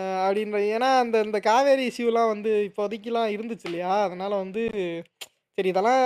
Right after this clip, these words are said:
அது ஒரு கிரிஞ்சு மேட்டர் தான். இருந்தாலும் ஓவர் திங்கிங்லாம் நம்ம கொஞ்சம் உஷாரா இருந்துக்கணுமே அப்படின்ற மாதிரி, "சார், ஓ, அ,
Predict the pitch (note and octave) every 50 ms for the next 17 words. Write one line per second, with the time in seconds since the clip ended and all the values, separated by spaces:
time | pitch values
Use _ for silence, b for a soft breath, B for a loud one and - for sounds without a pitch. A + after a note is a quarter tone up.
0 | B3 A#3 A3+ A3 G#3+ F#3+ F3+ E3+ F3+ F3+ F3 - - G#3 A#3 B3+ C4+ C#4+ C#4 C#4
1 | C#4+ D4 C#4 D4 C4+ C#4 D4 D4 D4 - _ A#3 A3+ A3+ A#3+ A#3+ B3 B3+ C#4 C4
2 | A#3 A#3+ B3+ C4 B3 B3+ B3+ B3 A#3+ - A#3+ A#3 A#3 B3 B3 A#3+ A3+ A3 G#3 G#3+
3 | G#3+ G#3 G#3 G3+ F#3+ F#3 F#3 F3+ F3+ F#3 - A#3+ A#3+ A#3+ B3 A#3+ A#3 G#3 G#3 G#3
4 | G#3 G3 G3 F#3+ G3 G3+ G3+ F#3+ F3+ G3 F#3 F3+ F3 F3 F#3 G#3+ A#3 G#3 F3 -
5 | _ _ _ _ _ _ - - C4 B3 A3 G3 G3 G3+ G3+ G#3+ A3 A3